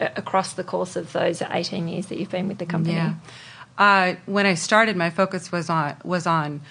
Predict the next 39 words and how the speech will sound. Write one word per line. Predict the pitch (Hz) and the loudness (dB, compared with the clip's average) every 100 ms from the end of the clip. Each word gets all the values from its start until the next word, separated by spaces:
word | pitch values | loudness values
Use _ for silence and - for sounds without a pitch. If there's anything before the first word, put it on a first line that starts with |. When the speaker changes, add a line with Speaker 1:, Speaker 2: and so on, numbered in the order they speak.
| - - - - - | -20 -20 -20 -12 -2
Speaker 2:
uh, | 165 160 151 - | 2 4 2 0
long, | 170 190 202 | 2 6 6
short, | 190 214 208 | 4 2 4
or | 180 | 4
market | 160 165 165 - | 2 2 0 -2
neutral | 165 170 - 156 139 | -4 -4 -4 -4 -4
investing. | - 160 156 147 - 139 143 160 160 - | -2 -2 0 -2 -6 -8 -8 -12 -12 -4
Um, | 160 151 151 147 143 - | -2 0 0 -2 -4 -8
and | - 156 | -6 -2
that | 165 165 | 2 2
involves | 160 156 147 147 147 - - - - | 0 0 0 0 -4 -12 -20 -20 -20
taking | - 190 180 170 160 160 160 | -2 0 2 0 0 -2 -2
not | 170 165 | 0 0
only, | 160 151 151 147 143 - - | 0 -2 -4 -6 -10 -16 -12
uh, | - 143 | -8 -4
long | 151 190 | 0 0
positions | 190 175 170 175 160 | 0 -2 -2 -4 -4
in | 170 | -6
stocks, | 165 165 160 | -2 -2 -2
but, | - 147 147 - - | -2 -4 -6 -10 -2
but | 160 | 0
also | 156 160 | 0 0
what | 160 151 | -2 -4
we | 160 | -4
call | 165 151 | -4 -6
short | - 160 | -2 -4
selling | - 147 143 143 | -4 -6 -4 -6
stocks. | 143 151 139 135 - | -6 -4 -4 -6 -4
Or | 143 139 | -4 -4
Speaker 1:
So | - 247 | 4 6
when | 233 254 | 8 8
we | 269 | 6
talk | 254 208 | 2 2
about | 202 - | 2 2
long | 185 180 185 | 2 0 0
positions, | 190 180 175 170 | -2 -4 -4 -2
we | 170 | 2
Speaker 2:
Mm-hmm. | 170 | 2
Speaker 1:
mean | 170 170 | 2 -2